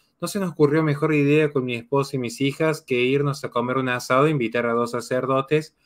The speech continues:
junto a nuestra familia extensa, cuñados, tíos, y poder conversar un poco. Y allí, en un momento, imagínense los que son esas sobremesas, que yo en un momento decía, dada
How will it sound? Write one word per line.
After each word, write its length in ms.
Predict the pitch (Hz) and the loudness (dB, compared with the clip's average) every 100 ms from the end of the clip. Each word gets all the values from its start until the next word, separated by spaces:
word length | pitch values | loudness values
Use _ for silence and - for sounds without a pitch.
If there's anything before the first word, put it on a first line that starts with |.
| _ _ | _ _
junto 360 | 139 156 147 | 2 4 2
a 20 | 120 | -2
nuestra 220 | 107 107 | -4 -6
familia 380 | 110 117 120 113 | -4 -2 0 -2
extensa, 560 | - 135 131 123 117 | -2 -4 -4 -4 -6
cuñados, 840 | 107 101 101 113 117 113 110 104 | -8 -12 -6 -2 -2 0 -2 -4
tíos, 460 | - 113 113 131 143 _ _ _ _ _ _ _ 156 _ | -6 -2 0 -2 -6 _ _ _ _ _ _ _ _ _
y 180 | - 175 | -6 -6
poder 360 | 175 147 135 131 | -2 2 2 2
conversar 460 | 135 120 113 117 | 0 0 -2 -2
un 140 | 110 95 | -4 -4
poco. 360 | 90 87 - _ _ - _ _ _ _ _ _ _ _ _ _ _ | -8 -10 -16 _ _ -20 _ _ _ _ _ _ _ _ _ _ _
Y 160 | 190 196 | 0 4
allí, 420 | 202 220 254 240 - - - | 4 4 -2 -6 -20 -18 -6
en 180 | 165 | -2
un 60 | 196 | -2
momento, 220 | 196 196 | -2 -2
imagínense 500 | 170 147 196 165 180 | -2 -2 -2 -4 -2
los 140 | 175 143 | -4 -2
que 200 | 135 131 | -2 -2
son 240 | - 151 | -2 -2
esas 220 | 147 139 | -2 -6
sobremesas, 760 | - 113 107 107 113 117 151 147 | -2 0 0 0 -4 -2 -4 -2
que 140 | 135 | -4
yo 120 | 127 | -2
en 60 | 165 | 0
un 60 | 165 | 0
momento 240 | 160 156 | 0 4
decía, 580 | 143 123 - 123 107 - _ _ _ _ _ _ _ _ | 4 2 2 2 2 -4 _ _ _ _ _ _ _ _
dada 800 | - 139 190 233 175 120 107 - | -12 2 4 6 4 4 2 -2